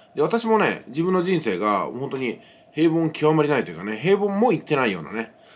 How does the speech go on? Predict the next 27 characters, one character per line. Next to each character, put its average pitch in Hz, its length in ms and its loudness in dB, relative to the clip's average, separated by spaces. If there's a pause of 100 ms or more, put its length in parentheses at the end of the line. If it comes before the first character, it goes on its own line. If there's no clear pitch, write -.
そ - 120 -2
れ 202 60 0
こ 226 100 0
そ 156 300 4
何 151 180 2
度 127 60 -2
も 113 80 2
言 110 80 2
い - 20 0
ま 113 80 2
す - 80 -10
け 98 80 -6
ど 95 60 -4
も、 104 340 -2 (320)
こ 110 160 -4
の 113 80 -2
日 143 80 0
本 226 220 4
国 214 280 -2
民 98 280 0
の 113 320 0 (120)
人 196 300 0
口 190 180 6
の 185 100 0
一 185 200 2
人 131 100 2
に 92 200 -4